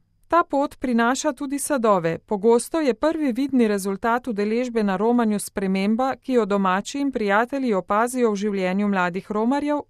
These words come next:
potem ko se vrnejo domov. Starši pripovedujejo, da se številni fantje in dekleta vrnejo res preobraženi, popolnoma spremenjeni.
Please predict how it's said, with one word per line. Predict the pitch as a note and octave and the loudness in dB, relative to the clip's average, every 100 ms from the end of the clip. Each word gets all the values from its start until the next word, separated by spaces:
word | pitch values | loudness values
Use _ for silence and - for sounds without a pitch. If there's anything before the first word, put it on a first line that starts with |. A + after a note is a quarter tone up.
| _ | _
potem | A#3+ - B3+ C4+ | -4 0 -2 -2
ko | - D4+ | -4 -6
se | - | -4
vrnejo | B3+ A3 A3 A3+ A#3 | 0 0 2 0 0
domov. | A3+ G#3 E3+ D3+ - _ _ | 0 2 2 0 -6 _ _
Starši | - A3 G#3+ A3+ C4 | -4 2 2 2 -2
pripovedujejo, | - A3 G#3+ G3+ F#3+ C4 D4+ D4 D4+ | -2 -2 0 2 2 2 2 4 2
da | B3+ | 2
se | A3+ G3+ | -2 -4
številni | - G3 G3+ C#4 D4 | -4 -4 -2 0 0
fantje | C4 G3+ G3+ A#3 A3 | 0 0 0 0 0
in | G#3 | 0
dekleta | F#3+ - C4+ D4+ D4+ | -2 -4 -4 -2 -2
vrnejo | A3 A#3 C4 B3 G#3+ | 0 0 2 4 2
res | A#3 C4+ - | 0 -2 -4
preobraženi, | A3+ G3 F3+ F#3+ G#3+ B3 C#4 C#4 B3 - | -4 -2 -2 0 2 2 0 0 0 -4
popolnoma | - G#3 - D#4 E4+ D#4 C4+ | -6 -4 0 2 2 0 0
spremenjeni. | - C4 B3 B3 A#3 F#3 F3 E3 | -2 0 2 4 2 2 0 -4